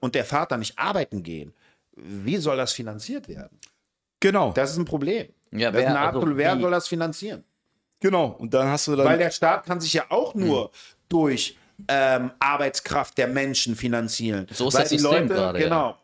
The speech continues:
Speaker 1: Aber, ja, aber was für ein, was
Speaker 3: Du
Speaker 1: für
Speaker 3: musst
Speaker 1: ein
Speaker 3: ein
Speaker 1: anderes
Speaker 3: neues
Speaker 1: Sys-,
Speaker 3: kreieren.
Speaker 1: ja,
Speaker 2: Genau.
Speaker 1: ja, weil du musst
Speaker 2: Vielleicht
Speaker 1: ein
Speaker 2: brauchen wir gar kein Geld mehr.
Speaker 1: Also
Speaker 3: Wie
Speaker 1: du würdest
Speaker 3: soll
Speaker 1: Geld
Speaker 3: das gehen?
Speaker 1: abschaffen.
Speaker 2: Nee, vielleicht brauchen wir es nicht. Eh,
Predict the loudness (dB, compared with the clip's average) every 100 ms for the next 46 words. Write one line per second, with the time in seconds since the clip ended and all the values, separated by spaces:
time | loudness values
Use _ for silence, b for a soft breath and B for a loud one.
0 | _ -4 -2 0 0 0 0 0 -2 -2
1 | -2 -4 -6 -6 -2 0 0 2 4 4
2 | 4 2 -2 0 0 -2 -6 _ -4 0
3 | 4 4 2 0 -2 -4 -2 2 2 4
4 | 2 4 2 2 0 -2 -4 -6 -14 _
5 | _ _ _ _ _ _ _ _ _ -18
6 | -6 -4 -2 -2 0 0 0 0 -2 -2
7 | -2 -6 -6 -2 0 2 0 2 2 4
8 | 2 2 2 0 2 0